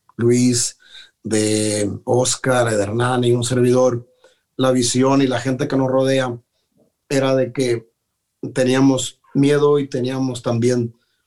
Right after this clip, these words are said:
mucha alegría de, por dentro, porque,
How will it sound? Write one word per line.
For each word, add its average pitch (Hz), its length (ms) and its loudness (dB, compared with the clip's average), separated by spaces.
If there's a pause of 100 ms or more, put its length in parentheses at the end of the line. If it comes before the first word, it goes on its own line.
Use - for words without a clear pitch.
(140)
mucha 131 360 0
alegría 127 680 0 (360)
de, 135 220 0
por 120 300 -4
dentro, 131 640 0 (440)
porque, 131 640 -2